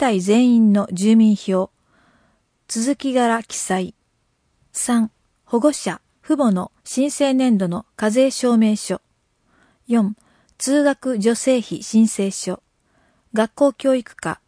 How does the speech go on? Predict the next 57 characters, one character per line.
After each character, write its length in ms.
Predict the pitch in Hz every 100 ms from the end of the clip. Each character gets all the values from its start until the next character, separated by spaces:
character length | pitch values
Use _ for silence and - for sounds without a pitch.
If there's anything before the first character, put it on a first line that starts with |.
| _ _ _
各 280 | - 277 220
事 100 | 196
務 140 | 202 240
所 160 | 214
窓 220 | 196 214
口 240 | 247 226 180
に 80 | 175
配 200 | 185 180
置。 340 | - - - _ _ _ _
市 300 | - 254 254
ホ 180 | - 254
ー 20 | 277
ム 120 | 277
ペ 160 | 269
ー 40 | 233
ジ 100 | 196
か 160 | 175
ら 120 | 165 -
入 220 | 196 220
手 260 | - 196 -
か。 260 | - 170 - _ _ _ _ _ _ _ _ -
五、 240 | 220 214 _ _ _ _
対 200 | - 269
象 220 | 285 294 277
の 120 | 269
交 200 | - 269
通 160 | - 269
費 160 | 220
が 100 | 190
わ 140 | 175 180
か 160 | 190
る 180 | 175 - _ -
領 240 | 220 233
収 280 | - 208 196
書、 280 | - 185 - _ _ _ _
定 180 | 262 285
期 140 | - -
券 260 | 214 180
の 120 | 170
写 200 | 170 -
し。 340 | 190 - - - _ _ _ _ _ -
領 200 | 240 285
収 200 | - 294
書 140 | 285
な 120 | 269
ど 140 | 214 175
は 160 | 180 - _
平 180 | - 285
成 260 | - 285 269
二 180 | 262 226
十 160 | 208
七 240 | 180 202 190
年 220 | 165 226 _
四 200 | - 233
月 240 | 247 - -
か 140 | 175
ら 160 | 165